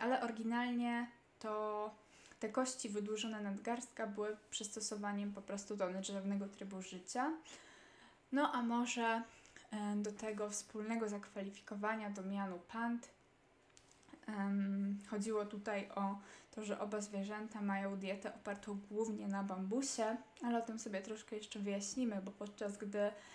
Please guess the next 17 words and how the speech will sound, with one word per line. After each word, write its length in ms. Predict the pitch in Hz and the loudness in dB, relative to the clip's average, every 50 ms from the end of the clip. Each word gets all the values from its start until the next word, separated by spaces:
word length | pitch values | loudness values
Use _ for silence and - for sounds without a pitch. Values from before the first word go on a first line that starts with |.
| - - - - | -18 -14 -8 -4
panda 280 | 233 220 214 214 220 | -2 0 2 2 2
wielka 440 | 208 214 214 208 208 208 - 220 208 | 2 2 -2 -2 -4 -6 -6 -6 -4
zjada 380 | 202 202 208 202 185 185 190 190 | -2 -2 -2 -2 -2 -2 -4 -4
wszystko 380 | - - - - - - 233 | -2 0 -2 -2 -2 -2 -2
z 40 | 214 | 0
bambusa, 680 | 208 196 190 190 190 190 190 196 - - 226 220 226 233 - - - - - - - - - | 0 2 2 2 0 0 -2 -2 -2 -2 0 -2 -2 -4 -6 -12 -18 -20 -20 -20 -14 -6 -2
e, 340 | 214 208 202 202 202 202 196 202 | 0 0 2 2 2 0 0 -2
oprócz 500 | 202 202 - 220 214 214 208 - - - - - - - | -4 -4 -2 0 0 0 0 -2 -6 -8 -8 -16 -10 -6
bulw, 400 | 202 196 202 285 - - - - - - - - - - | -2 0 0 0 0 -2 -6 -12 -16 -20 -20 -12 -4 -2
e, 440 | 208 202 202 196 202 202 196 196 202 | 0 2 2 2 2 2 0 -2 -2
z 80 | 202 | -4
tego 200 | - 214 202 208 | -4 -4 -4 -4
co 100 | 208 - - | -6 -6 -6
pamiętam, 580 | - 208 196 190 208 233 240 - 262 254 254 240 | -2 -2 0 0 0 -2 2 2 4 4 2 2
to 280 | - 214 202 214 214 208 | 2 2 2 2 2 0
pandka 360 | - 208 214 214 - - 202 | -4 -6 -6 -6 -4 -2 -2
ruda 420 | 196 196 202 202 202 196 196 208 | 0 0 0 2 2 2 2 0